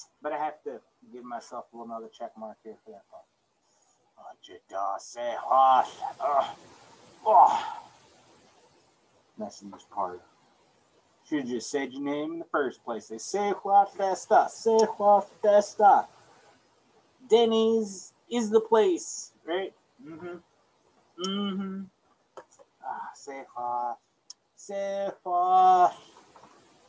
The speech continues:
Oh, Jeddah. And again,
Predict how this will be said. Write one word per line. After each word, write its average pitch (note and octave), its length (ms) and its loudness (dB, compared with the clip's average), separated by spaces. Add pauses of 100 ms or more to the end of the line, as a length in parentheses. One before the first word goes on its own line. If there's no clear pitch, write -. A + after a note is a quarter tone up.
(1600)
Oh, G3+ 260 2
Jeddah. E3+ 840 -4 (3750)
And D#4+ 100 -4
again, D#3+ 340 -2